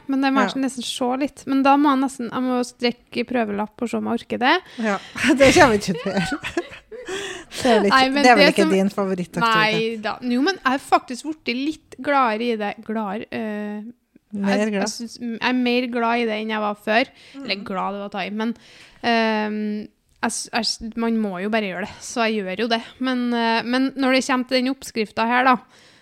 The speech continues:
Speaker 1: så den, eh, T-skjorteoppskriften, det er så cirka da.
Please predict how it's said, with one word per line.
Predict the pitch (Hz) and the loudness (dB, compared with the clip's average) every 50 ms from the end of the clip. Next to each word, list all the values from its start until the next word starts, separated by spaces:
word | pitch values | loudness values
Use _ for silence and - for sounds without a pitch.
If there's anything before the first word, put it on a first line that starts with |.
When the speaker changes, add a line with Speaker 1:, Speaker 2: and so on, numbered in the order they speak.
| _ _ - | _ _ -10
Speaker 1:
så | - - - 247 240 240 240 233 - - - 220 | -6 -2 0 2 2 2 2 0 0 -4 -4 -2
den, | 240 240 233 233 233 226 226 | -2 0 0 0 0 0 0
eh, | 220 220 214 214 208 | 0 -2 -2 -4 -4
T-skjorteoppskriften, | - 220 220 208 - 196 - 196 - - 202 190 - 208 208 208 | -4 -4 -6 -4 -6 -8 -8 -10 -8 -10 -10 -8 -8 -8 -4 -2
det | 220 226 | 0 0
er | 240 226 | 0 0
så | 240 254 | -2 -2
cirka | 240 - - 247 226 208 190 - _ - 233 240 | -2 0 0 2 2 0 -2 -6 _ 2 4 6
da. | - | 6